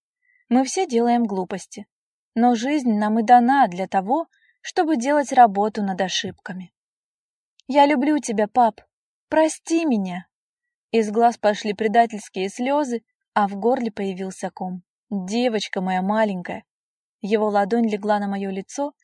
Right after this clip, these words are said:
и он пальцами смахнул со щёк слёзы, которые текли рекой.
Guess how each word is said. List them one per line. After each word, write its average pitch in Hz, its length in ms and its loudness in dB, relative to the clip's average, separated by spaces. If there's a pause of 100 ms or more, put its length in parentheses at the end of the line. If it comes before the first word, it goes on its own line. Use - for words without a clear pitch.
(200)
и - 80 -4
он 226 200 0
пальцами 302 440 0
смахнул 226 480 -2
со 202 220 -4
щёк 262 320 -8
слёзы, 208 560 -6 (500)
которые 220 580 2
текли 196 400 -6
рекой. 180 500 -10